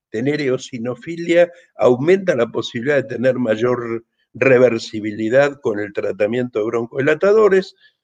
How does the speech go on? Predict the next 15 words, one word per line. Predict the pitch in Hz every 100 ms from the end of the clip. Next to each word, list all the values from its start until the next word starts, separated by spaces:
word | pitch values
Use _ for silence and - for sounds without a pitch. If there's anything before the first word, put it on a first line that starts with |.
| _ _ _ -
es | 247 -
un | 160
indicador | 147 131 131 131 147 156 156
de | 151
respuesta | 175 - 185 165 135 - 185 185 _ _ _ _ -
y | 156
de, | 175 170
probablemente, | - 147 131 143 151 160 131 117 123 143 110
de |
exacerbaciones, | 104 - 117 - 104 113 110 - 117 131
como | 127 110
vamos | 120 131 120 120
a | 113
ver | 117
ahora. | 107 110 107 95 -